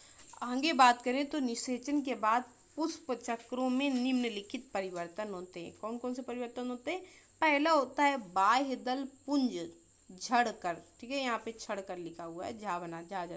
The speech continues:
बना लीजिएगा। झड़कर अलग हो जाते हैं तथा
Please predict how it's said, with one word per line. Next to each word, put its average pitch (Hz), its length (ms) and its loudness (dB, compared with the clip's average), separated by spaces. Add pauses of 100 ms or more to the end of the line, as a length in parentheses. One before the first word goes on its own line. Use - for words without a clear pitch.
(120)
बना 170 240 -10
लीजिएगा। 175 460 -8 (580)
झड़कर 269 560 4
अलग 226 360 4
हो 240 120 4
जाते 247 340 4
हैं 294 140 2
तथा 240 240 2